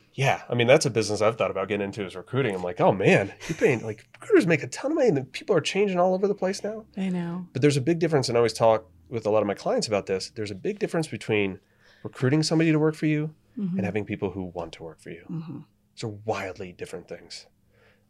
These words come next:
Speaker 1: You can convince somebody and, and you can recruit somebody, but the issue is, and I see it a lot, is they'll say what they need to get an employee in the door.
Speaker 2: Mm-hmm.
Speaker 1: And again, fifteen, twenty years ago, they've been like, "I got you. You gotta stay here at least three or four years or it's gonna look
Speaker 2: Mm-hmm.
Speaker 1: bad." And now people are going,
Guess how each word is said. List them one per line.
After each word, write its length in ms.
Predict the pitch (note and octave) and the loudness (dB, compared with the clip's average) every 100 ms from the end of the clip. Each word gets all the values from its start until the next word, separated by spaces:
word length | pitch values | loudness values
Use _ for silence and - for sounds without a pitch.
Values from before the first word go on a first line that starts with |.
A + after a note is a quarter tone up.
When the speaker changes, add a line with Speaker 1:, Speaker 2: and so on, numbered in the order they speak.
| _ | _
Speaker 1:
You 160 | C#3 D3+ | -6 -2
can 200 | F3+ D#3+ | -2 -4
convince 540 | - C3+ G#2+ G#2 G#2 | -4 -6 0 0 2
somebody 460 | - F2+ F2 F#2 F2+ | -4 -4 -6 -4 -6
and, 160 | F2+ - | -8 -8
and 120 | G#2 | -8
you 80 | G#2 | -8
can 140 | - C3 | -6 -4
recruit 320 | A2 - G2 | -4 -4 -6
somebody, 420 | F#2+ F2+ F2 - _ - - _ _ _ | -8 -10 -10 -14 _ -20 -20 _ _ _
but 140 | A2 | -2
the 180 | G2+ - | -2 2
issue 300 | C3 - A#2 | 2 2 2
is, 180 | G2+ F#2 | 2 2
and 60 | G2 | -4
I 60 | F2+ | -4
see 220 | - G#2+ | -4 -2
it 60 | |
a 40 | G2+ | 0
lot, 260 | F#2 F2+ | 0 0
is 280 | F2+ F2 - - _ _ | -2 -6 -10 -16 _ _
they'll 100 | - | -10
say 200 | F#2 - | -8 -4
what 100 | G#2+ | -4
they 100 | A2+ | -2
need 140 | G#2+ G2 | -2 -4
to 80 | F#2 | -4
get 160 | F#2 | -6
an 120 | F#2 | -6
employee 360 | F2+ - G2 F#2 | -8 -6 -6 -4
in 80 | G2 | -4
the 40 | |
door. 340 | F#2+ F2 E2+ - | -4 -8 -10 -6
Speaker 2:
Mm-hmm. 600 | G3+ G3+ G3 G3+ A#3 C#4+ D4 _ _ _ | -4 -2 -4 -4 -4 -6 -8 _ _ _
Speaker 1:
And 60 | - | -2
again, 200 | G#2 F2+ _ _ | -2 -2 _ _
fifteen, 300 | G#2 - G#2+ | -8 -6 -6
twenty 200 | A2 G2+ | -4 -2
years 180 | A2 C#3 | 0 0
ago, 160 | G2 | 0
they've 140 | F#2 F2+ | 0 -2
been 140 | F#2 | -4
like, 180 | F2+ E2+ - | -4 -6 2
"I 140 | C#3 | 4
got 280 | D3+ G#3+ G#3+ | 10 8 10
you. 60 | D3 | 4
You 80 | C3+ | 8
gotta 140 | D3+ | 6
stay 180 | D3+ E3+ | 8 4
here 140 | F3 | 6
at 80 | E3+ | 6
least 340 | F#3 G#3+ - | 6 2 0
three 140 | G3+ A3 | 4 6
or 40 | |
four 180 | A3 G#3+ | 10 8
years 320 | C4+ C#4 A#3+ | 8 2 4
or 60 | G3 | 2
it's 100 | A#3+ | 4
gonna 140 | G#3+ | 8
look 100 | A3 | 8
Speaker 2:
Mm-hmm. 60 | - | 8
Speaker 1:
bad." 220 | A3+ G3+ | 4 4
And 60 | B2+ | 4
now 100 | B2+ | 4
people 260 | B2 B2 A2 | 2 0 0
are 40 | |
going, 240 | G#2 G2 | 2 2